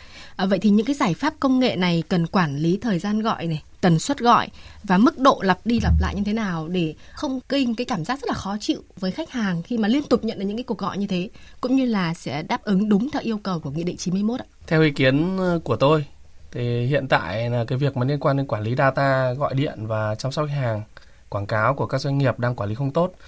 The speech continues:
Speaker 2: dẫn tới cái việc mà, ờ, doanh nghiệp cung cấp, ừm, data là khá là thô cho các bạn nhân viên. Nên là các bạn nhân viên có thể thực hiện các cái, ờ, cuộc gọi, tin nhắn và các cái lượt email một cách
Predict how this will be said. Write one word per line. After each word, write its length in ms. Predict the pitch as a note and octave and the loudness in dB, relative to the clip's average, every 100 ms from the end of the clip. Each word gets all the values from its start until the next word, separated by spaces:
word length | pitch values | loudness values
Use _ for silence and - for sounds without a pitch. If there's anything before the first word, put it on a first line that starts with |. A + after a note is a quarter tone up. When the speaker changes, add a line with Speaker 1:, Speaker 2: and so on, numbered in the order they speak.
| - - | -20 -12
Speaker 2:
dẫn 240 | - C3 | -4 -2
tới 240 | D3 B2+ C3+ | 2 2 2
cái 100 | D#3 | 2
việc 220 | D3 - | -2 0
mà, 360 | A2+ A2+ A2+ A2 - - - - | 0 0 0 -2 -8 -20 -20 -16
ờ, 360 | - G#2+ A2 A2+ | -6 -2 0 0
doanh 180 | C#3 C#3 | 2 4
nghiệp 200 | C3+ A2+ - - - | 4 2 -4 -20 -6
cung 220 | D#3 D3 | -2 0
cấp, 180 | C#3+ G3+ G#3 - | 2 2 0 -8
ừm, 460 | C3+ C3 C3+ C3 - - - | -6 -4 -4 -4 -8 -10 -2
data 580 | C3 C3+ C#3+ C#3+ B2+ C3+ | 0 2 2 0 -4 -10
là 260 | B2 A#2 G#2+ | -8 -4 -6
khá 480 | - B2+ A#2+ C#3+ F3 | -6 -6 -2 -2 -2
là 180 | D#3+ A2+ | -2 -2
thô 360 | D#3 D#3 D3+ - - - - - | 0 0 -2 -6 -20 -20 -20 -16
cho 220 | - C3 | -4 -2
các 140 | B2+ C#3+ | 0 -2
bạn 180 | D3 C3+ | 0 0
nhân 160 | C3+ | 0
viên. 200 | D3 D3+ C3+ - - - - | 2 2 0 -10 -20 -10 0
Nên 80 | |
là 60 | C3+ | 2
các 80 | C#3+ | 4
bạn 180 | D3 C3+ | 2 0
nhân 140 | C#3 | 0
viên 220 | D3+ C#3 | 2 0
có 80 | B2 | 0
thể 140 | C3+ | -4
thực 160 | A2 A#2 | -6 -6
hiện 220 | C#3+ - | -6 -6
các 140 | C#3+ C#3 | -6 -4
cái, 400 | C3+ C3 C#3 C#3+ - - - | -2 -2 -2 -4 -10 -20 -10
ờ, 100 | B2+ | -6
cuộc 200 | A#2 A#2+ | -2 0
gọi, 260 | C#3 - A#2+ | 2 2 0
tin 240 | D3 C#3 | -2 0
nhắn 340 | C3 B2 D#3+ | 0 -2 -4
và 160 | F3 A#2+ | -4 -4
các 140 | C3 D3 | -4 -4
cái 120 | C#3+ | -2
lượt 180 | C3 D3 | -2 -2
email 320 | C#3+ D3 C#3+ C3 | 0 2 2 2
một 180 | A#2+ - | -4 -6
cách 160 | D3+ | -8